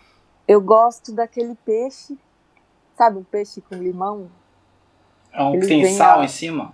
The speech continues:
Speaker 2: Que o sal vem grudado em cima do peixe?
Speaker 1: Ah,
Speaker 2: Cheio
Speaker 1: acho
Speaker 2: de
Speaker 1: que
Speaker 2: sal.
Speaker 1: é, que ele vem com uma brasa, o, o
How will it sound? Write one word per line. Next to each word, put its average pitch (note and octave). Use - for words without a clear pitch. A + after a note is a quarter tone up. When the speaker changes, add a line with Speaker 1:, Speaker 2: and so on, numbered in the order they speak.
Speaker 2:
Que -
o -
sal C#3
vem C3
grudado B2
em A2+
cima A#2+
do A2+
peixe? -
Speaker 1:
Ah, C4
Speaker 2:
Cheio G3+
Speaker 1:
acho C4
Speaker 2:
de B3
Speaker 1:
que -
Speaker 2:
sal. -
Speaker 1:
é, G3+
que -
ele A3+
vem B3
com C#4
uma B3
brasa, G3
o, E3+
o F3